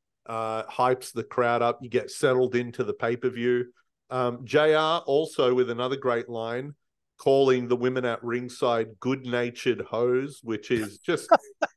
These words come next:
Speaker 1: no one's ever said that sentence before. And J R saying it is the best. The, "Oh, those good-natured hoes."
Speaker 2: <laughs>
Speaker 1: So, yeah, not much of a match in the ring, but who cares?
Speaker 2: Yeah, because when Godfather goes for his, uh, goes for his finisher, which is the hoe train,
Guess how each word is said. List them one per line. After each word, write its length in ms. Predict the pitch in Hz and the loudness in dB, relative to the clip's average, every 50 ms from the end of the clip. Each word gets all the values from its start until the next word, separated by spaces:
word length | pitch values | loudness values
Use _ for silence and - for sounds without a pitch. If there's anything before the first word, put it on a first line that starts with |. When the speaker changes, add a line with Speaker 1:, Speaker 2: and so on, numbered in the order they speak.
| _ - | _ -2
Speaker 1:
no 140 | 190 208 220 | 0 4 4
one's 240 | 220 220 208 185 | 4 4 6 4
ever 160 | 202 190 180 160 | 4 4 4 0
said 280 | - - 175 185 180 175 | 0 0 0 0 2 0
that 160 | 156 123 - | 0 0 0
sentence 480 | - 156 151 185 - - 208 175 - | -2 -2 -2 -2 -4 -8 -8 -10 -10
before. 500 | - 139 117 - 120 104 95 95 104 131 - | -8 -8 -8 -4 -2 -2 -2 -2 -4 -6 -6
And 200 | 139 131 123 117 | -4 -4 -2 0
J 80 | 117 139 | 2 2
R 280 | 139 139 135 139 143 | 4 4 4 2 2
saying 280 | 139 - 151 127 120 120 | 2 0 0 0 -2 -4
it 120 | 117 110 - | -6 -6 -4
is 220 | - 123 113 110 113 | -4 -6 -6 -6 -10
the 100 | 110 110 | -10 -6
best. 380 | 101 117 110 107 104 - - _ - | -2 -2 -2 -2 -4 -6 -10 _ -2
The, 100 | 120 107 | 0 2
"Oh, 220 | 120 139 120 110 - | 2 2 2 0 -2
those 260 | - 104 120 110 - _ | -4 -6 -6 -6 -8 _
good-natured 720 | - 147 127 120 107 117 120 120 113 - - 110 95 92 - - | -4 -4 -4 -4 -6 -8 -8 -8 -8 -8 -10 -10 -10 -10 -8 -8
hoes." 460 | 117 117 107 98 92 - 123 - - - | -6 -6 -8 -10 -14 -20 -20 -14 -6 -2
Speaker 2:
<laughs> 360 | 147 127 - - 139 - 143 | -2 -2 -2 -2 -4 -2 0
Speaker 1:
So, 60 | 120 | 2
yeah, 320 | 117 120 120 117 104 98 - - - | 2 4 4 2 2 0 -6 -6 0
not 200 | 233 262 277 254 | 2 2 2 4
much 220 | 254 247 - - | 2 2 2 2
of 100 | 269 208 196 | 0 2 2
a 60 | 185 | 2
match 300 | 160 160 160 165 - - | 2 2 -2 -2 0 -2
in 120 | 180 143 | -2 0
the 100 | 127 123 | -2 -4
ring, 260 | 120 156 170 131 110 | -2 -4 -4 -6 -4
but 160 | 104 127 127 - - | -4 -4 -4 -4 -6
who 140 | 180 185 151 | -10 -10 -8
cares? 580 | - - 135 135 147 - - - - - - _ _ _ _ _ _ _ _ _ - | -4 -2 0 0 0 0 -2 -6 -10 -18 -20 _ _ _ _ _ _ _ _ _ 2
Speaker 2:
Yeah, 220 | 156 208 - - - _ - _ _ - - | 4 6 6 6 4 _ -20 _ _ -18 -8
because 500 | 151 220 214 - - 208 208 190 160 - - - | -2 -2 0 4 4 6 6 6 2 -2 -8 -12
when 500 | 170 127 139 151 190 226 240 254 240 190 | -12 -8 -2 2 2 2 4 2 0 0
Godfather 600 | - - 180 190 190 - - 180 151 131 120 113 | 4 6 6 6 6 4 4 4 6 6 4 2
goes 480 | 104 - 131 123 131 135 139 135 - - | 0 2 2 4 6 4 4 2 0 -6
for 340 | - - 143 131 123 117 113 | -6 -2 0 2 2 0 0
his, 320 | 117 117 117 113 110 104 | -2 -2 -2 -2 -2 0
uh, 240 | 113 110 107 104 98 90 - _ _ _ _ _ _ _ _ - | 2 2 2 2 0 -2 -10 _ _ _ _ _ _ _ _ -6
goes 180 | - 123 139 135 | -4 -2 -2 -2
for 120 | - 135 | -2 -4
his 120 | 120 110 - | -6 -4 -4
finisher, 380 | - 156 165 170 147 - 110 | -4 -4 -4 -4 -2 -4 -4
which 160 | 98 107 - | -4 -4 -8
is 100 | 113 101 | -8 -4
the 140 | - 120 107 | 0 0 2
hoe 200 | 104 117 139 156 | 4 4 4 4
train, 460 | 151 - - 110 87 82 78 78 85 | 2 2 -2 -2 -2 -2 -6 -12 -16